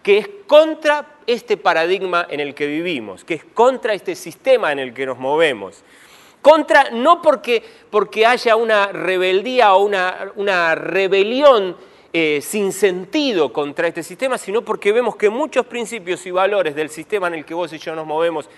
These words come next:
a diario, que definitivamente atentan contra nuestras vidas y las vidas de aquellas personas que nos rodean,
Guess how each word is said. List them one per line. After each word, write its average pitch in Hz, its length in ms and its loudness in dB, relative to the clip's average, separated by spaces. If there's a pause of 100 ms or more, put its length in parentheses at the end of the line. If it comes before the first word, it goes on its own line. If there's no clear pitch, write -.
(160)
a 151 140 4
diario, 254 460 4 (260)
que 135 100 -10
definitivamente 147 800 -6
atentan 180 680 -4 (380)
contra 123 360 -6
nuestras 170 440 -4
vidas 147 380 -6
y 127 40 -10
las 123 140 -10
vidas 139 240 -6
de 117 60 -14
aquellas 120 320 -16
personas 127 480 -10 (260)
que 127 120 -12
nos 120 120 -12
rodean, 123 460 -6